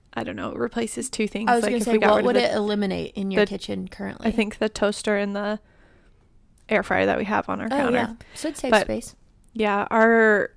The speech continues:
Speaker 1: air fryer is just too small for what we do, and the handle is, like, broken. And we've had it since before we got married. I got
Speaker 2: Mm.
Speaker 1: it for Christmas. Um, so, yeah,
Speaker 2: Yeah.
Speaker 1: that's one of the things on my list. It was on sale when I added it to my list, and now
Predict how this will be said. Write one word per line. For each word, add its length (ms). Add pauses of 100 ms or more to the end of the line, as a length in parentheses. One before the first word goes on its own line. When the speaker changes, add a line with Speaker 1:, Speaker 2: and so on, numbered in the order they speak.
(100)
Speaker 1:
air 160
fryer 260
is 100
just 180
too 180
small 360
for 160
what 140
we 100
do, 240
and 280
the 40
handle 380
is, 120
like, 180
broken. 500 (500)
And 140
we've 140
had 160
it 120
since 160
before 240
we 100
got 180
married. 380
I 280
got 140
Speaker 2:
Mm. 20
Speaker 1:
it 60
for 120
Christmas. 680
Um, 300 (1080)
so, 180
yeah, 200
Speaker 2:
Yeah. 240
Speaker 1:
that's 220
one 80
of 80
the 100
things 340
on 220
my 320 (100)
list. 320 (300)
It 120
was 220
on 160
sale 260
when 120
I 100
added 260
it 140
to 100
my 120
list, 460 (260)
and 340
now 280